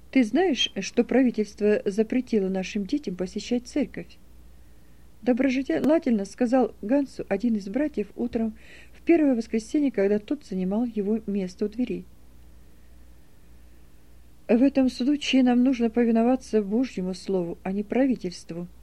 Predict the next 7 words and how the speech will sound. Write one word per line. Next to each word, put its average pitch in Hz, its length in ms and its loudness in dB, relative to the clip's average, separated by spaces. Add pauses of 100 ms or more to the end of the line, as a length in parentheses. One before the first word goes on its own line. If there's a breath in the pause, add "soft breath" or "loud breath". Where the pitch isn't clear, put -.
(140)
ответил 208 460 -4
Ганс, 277 420 -4 (300 soft breath)
думая 302 420 4
о 269 40 0
судьбе 247 580 0
молодого 202 480 -2
поколения. 185 680 -4